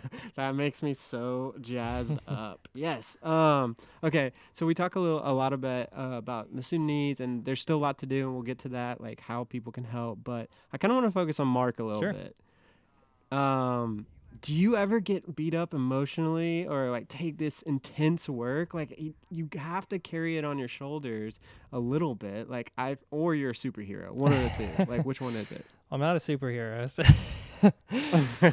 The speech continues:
Speaker 1: <laughs>
Speaker 2: No, that, that's a, that's a good question. Um,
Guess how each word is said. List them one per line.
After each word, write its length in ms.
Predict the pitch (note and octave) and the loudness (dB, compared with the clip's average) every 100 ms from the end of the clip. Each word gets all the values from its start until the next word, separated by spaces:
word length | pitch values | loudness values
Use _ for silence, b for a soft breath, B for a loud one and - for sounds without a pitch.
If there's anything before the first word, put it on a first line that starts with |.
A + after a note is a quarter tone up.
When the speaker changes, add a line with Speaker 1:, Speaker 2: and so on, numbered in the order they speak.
| - D#3+ | 6 4
Speaker 1:
<laughs> 120 | D#3+ | 4
Speaker 2:
No, 200 | D#3+ D#3 | 6 8
that, 180 | D3 E3+ | 8 6
that's 200 | D#3+ - | 4 4
a, 200 | D3+ C3+ | 4 4
that's 160 | C#3 D3 | 0 0
a 40 | |
good 160 | C3 B2 | 0 0
question. 460 | B2+ A#2+ - B2 B2+ D3 | 0 0 -2 -2 0 4
Um, 580 | D3+ D3 C#3+ C3+ C3+ | 6 6 6 6 4